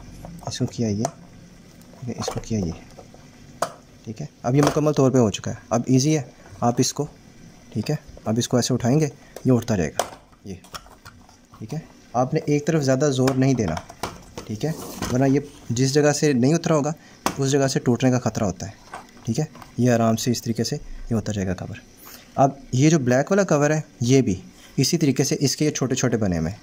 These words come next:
ठीक है, आपने इसको दबाया, ठीक है, ये बाहर की तरफ आ गए और यहाँ पे ये बने हुए दो main, इनको आपने ऐसे दबाया, ठीक है, ये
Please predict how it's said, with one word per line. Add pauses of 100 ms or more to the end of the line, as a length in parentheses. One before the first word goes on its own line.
ठीक
है, (280)
आपने
इसको
दबाया, (340)
ठीक
है,
ये
बाहर
की
तरफ
आ
गए (400)
और
यहाँ
पे
ये
बने
हुए
दो (460)
main, (400)
इनको
आपने
ऐसे
दबाया, (580)
ठीक
है, (4000)
ये